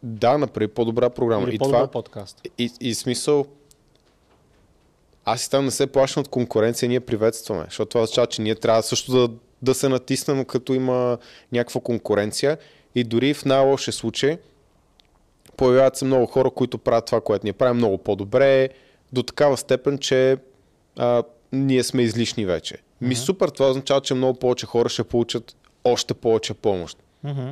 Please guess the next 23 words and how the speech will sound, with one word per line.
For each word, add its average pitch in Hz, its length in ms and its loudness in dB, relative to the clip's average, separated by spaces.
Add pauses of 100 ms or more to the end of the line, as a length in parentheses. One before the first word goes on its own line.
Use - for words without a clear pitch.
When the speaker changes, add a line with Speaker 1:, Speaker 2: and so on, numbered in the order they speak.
Speaker 1:
и 117 80 0
са - 140 -2
в - 40 -12
по-добра 110 440 2
форма. 82 360 -6 (1400)
Това 117 140 2
Speaker 2:
Да. 117 60 4
Speaker 1:
не 110 80 2
е 113 60 2
ли 123 80 2
яко? 131 320 2
Това, 98 260 -4
това 98 160 -2
не 98 60 0
е 104 40 0
ли 113 60 2
най-якото 131 380 0
нещо, 131 180 -2
което 110 200 0
може 95 80 -4
да 87 40 -8
се - 60 -12
случи? - 320 -14